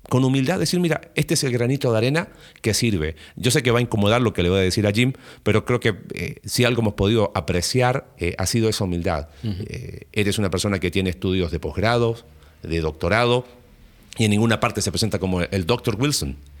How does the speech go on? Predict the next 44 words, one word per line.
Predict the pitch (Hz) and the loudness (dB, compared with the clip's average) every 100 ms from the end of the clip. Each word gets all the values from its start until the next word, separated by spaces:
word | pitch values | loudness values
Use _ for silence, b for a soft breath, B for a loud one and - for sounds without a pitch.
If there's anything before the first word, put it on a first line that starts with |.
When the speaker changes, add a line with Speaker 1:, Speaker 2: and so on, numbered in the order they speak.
| b - - | b -20 -4
Speaker 1:
Es | 98 | -2
simplemente | 117 117 139 131 | 0 0 0 2
es | 110 | 2
Jim, | 127 156 85 | 2 2 0
y, | 80 95 - | -2 -2 -2
y | 104 | 0
todas | 131 | 2
las | 139 | 2
personas | - 117 139 | 2 2 2
se | 123 | 2
le | 107 | 2
acercan | 104 117 107 120 | 2 2 2 0
como | 143 95 | 0 0
Jim. | 107 135 104 B - | 2 2 0 B 0
Hay | 151 | 0
personas | 147 123 151 160 | 2 2 2 0
que, | 110 | 0
que, | 82 - 92 80 - - _ _ | -4 -4 -6 -6 -12 -20 _ _
que | - | -2
se, | - 123 117 | 0 2 0
se, | - 135 | 0 0
se | - - | 2 2
autoponen | 143 - - 156 175 | 2 2 0 0 2
doctor | 123 120 - 170 180 | 0 0 2 2 0
<laughs> | |
sin | - 127 - | -2 -2 -2
haber | - - | 0 -2
estudiado | - 135 160 160 | -2 0 4 4
nada. | 160 175 156 165 B B B - | 4 4 4 0 B B B -2
Eh, | 95 92 - - | 0 0 -2 0
eso | 135 123 | 2 2
no | 113 | 2
es | |
visión | 95 101 90 | 2 0 0
de | 85 | 0
reino. | 101 95 73 | 0 0 -2
Entonces | 73 98 101 | -4 -2 0
creo | 131 | 0
que, | 117 92 B B B - | 2 0 B B B -6
eh, | 82 - | -4 0
no | 104 | 2
solamente | 123 117 120 123 113 - | 4 4 2 2 0 0
lo | 82 85 85 | -2 0 2
sugieres, | - 101 - 131 120 - - | 2 0 2 4 2 0 -6